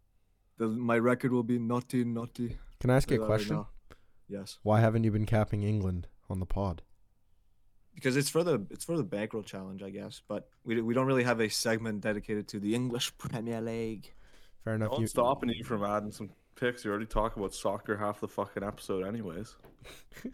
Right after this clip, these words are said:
Speaker 1: You know what? We, we could think about it in the future. You know, get open, because I, I do have outside people asking if I talk about soccer, and if so, they would listen.
Speaker 2: Well,
Speaker 1: So.
Speaker 2: have at her, bud.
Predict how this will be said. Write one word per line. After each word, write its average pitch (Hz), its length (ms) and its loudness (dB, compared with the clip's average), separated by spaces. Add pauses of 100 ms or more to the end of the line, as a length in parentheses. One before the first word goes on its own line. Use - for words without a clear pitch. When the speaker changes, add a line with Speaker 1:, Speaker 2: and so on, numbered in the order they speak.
Speaker 1:
You 147 80 -2
know 147 140 8
what? 139 200 8
We, 135 140 6
we 139 240 6
could 160 400 4
think 160 300 2
about 143 280 -2
it 104 120 -4
in 107 180 -8
the 107 60 -12
future. 131 420 -8 (100)
You 113 60 -16
know, 120 140 -12
get 127 260 -8 (400)
open, 147 540 4 (440)
because 135 300 4 (180)
I, 143 280 4
I 151 80 4
do 170 240 4
have 135 520 0 (640)
outside 120 600 2
people 110 340 -4
asking 104 560 -4
if 110 180 -14
I 104 80 -8
talk 107 280 -4
about 104 200 -10
soccer, 107 300 -8
and 104 100 -8
if 107 120 -8
so, 113 220 -2
they 101 120 -6
would 101 160 -10
listen. 101 400 -12 (1040)
Speaker 2:
Well, 143 340 -8 (160)
Speaker 1:
So. 120 360 -4 (300)
Speaker 2:
have 120 140 -6
at 135 160 -4
her, 143 60 -2
bud. 95 160 -12